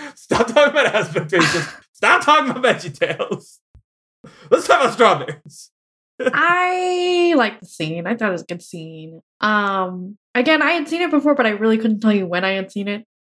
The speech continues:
Speaker 2: I used to watch T C M a lot, but, like, like, when I was, like, a teenager, but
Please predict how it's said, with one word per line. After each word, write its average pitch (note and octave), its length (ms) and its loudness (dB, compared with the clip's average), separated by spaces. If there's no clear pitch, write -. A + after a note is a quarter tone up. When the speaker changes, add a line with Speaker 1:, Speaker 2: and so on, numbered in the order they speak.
Speaker 2:
I G#3 60 0
used F#4 220 2
to F4 60 0
watch C4 240 2
T - 180 2
C A3 180 0
M F#3 120 0
a G3 40 -2
lot, G3+ 360 -2
but, F#3 140 -2
like, E3+ 340 -4
like, G3 180 0
when G3 100 2
I F#3 40 0
was, F#3 120 -6
like, E3+ 100 -4
a D#3+ 60 -6
teenager, F3 480 0
but F3 240 -4